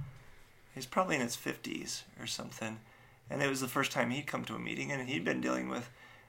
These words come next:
uh, an addiction to pornography his whole life and had never told anybody.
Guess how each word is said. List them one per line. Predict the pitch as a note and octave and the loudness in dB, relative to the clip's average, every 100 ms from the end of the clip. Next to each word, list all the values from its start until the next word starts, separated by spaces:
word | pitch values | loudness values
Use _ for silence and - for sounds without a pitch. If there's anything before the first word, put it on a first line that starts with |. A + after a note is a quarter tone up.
| - | -4
uh, | B2 A#2+ A2 - | 0 2 0 0
an | B2 | 0
addiction | A#2+ A#2+ - - A#2+ | 0 -2 0 0 -2
to | |
pornography | A2+ B2+ A#2+ A#2+ B2 B2+ - | -4 0 2 2 -2 -2 -4
his | - | -4
whole | A#2 A#2 | -4 2
life | G1+ - - - - - - | 4 4 -2 -12 -18 -18 -10
and | - | -4
had | A#2+ | 2
never | C3 D3 C#3+ | 6 6 4
told | - C3 | 2 0
anybody. | B2 A#2 A2 A#2+ B2 | 0 2 2 2 -2